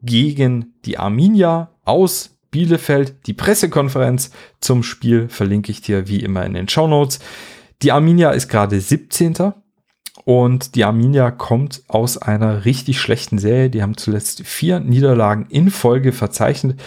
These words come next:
Den letzten Sieg am neunzehnten zweiten gegen die Union aus Berlin, ähm, erzielen können. Das letzte Spiel sogar mit vier zu null gegen den F S V Mainz verloren.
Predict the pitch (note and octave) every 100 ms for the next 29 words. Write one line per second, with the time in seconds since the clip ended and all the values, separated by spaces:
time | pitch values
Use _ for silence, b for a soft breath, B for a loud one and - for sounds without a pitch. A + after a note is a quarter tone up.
0 | B B - G2+ A#2 C#3 - G#2+ A2+ D3
1 | - G#2 G2+ B2 D3 - G#2+ G#2+ - -
2 | B2+ C3+ A#2 A2 G2+ - - _ A#2+ -
3 | G2+ B2 G#3 - G#2 - G#2 A2+ D#3+ -
4 | B B B B B A#2+ A#2 A#2 A#2 -
5 | _ _ _ _ _ _ _ - A#2 -
6 | D#3+ G3 D3+ D3 C3+ B2+ B B B B
7 | A2 G#2+ C3+ C3+ B2+ - C3+ C#3+ C#3 A#2+
8 | A2 A2 G#2+ - - - F#3 - A#2 A#2
9 | C3+ A2+ A#2 A#2+ G#2+ A2 A2+ A2 - G2+
10 | F#2+ G2+ B2+ - G#2 G2+ A#2 C3